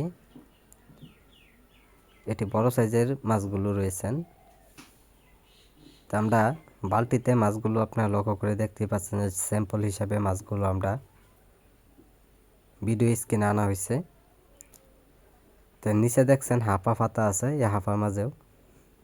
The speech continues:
সরপুঁটি মাছের পোনা বা অন্য অন্য যে কোনো মাছের পোনাও রয়েছেন।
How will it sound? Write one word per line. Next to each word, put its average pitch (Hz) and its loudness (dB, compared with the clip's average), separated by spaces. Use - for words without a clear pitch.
সরপুঁটি 110 0
মাছের 110 -2
পোনা 104 0
বা 101 2
অন্য 107 0
অন্য 98 0
যে 104 -4
কোনো 107 -2
মাছের 98 -4
পোনাও 101 -2
রয়েছেন। 98 -2